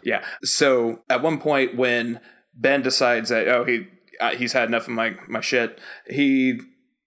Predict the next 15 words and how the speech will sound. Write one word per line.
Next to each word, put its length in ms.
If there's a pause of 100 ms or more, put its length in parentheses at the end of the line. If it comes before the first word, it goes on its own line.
(200)
goes 260
and 200
hauls 340
off 320
and 260
hits 280
me 80
with 100
a 40
two-by-four. 760 (300)
Well, 320
the 80
guy 240
playing 680
Ben, 520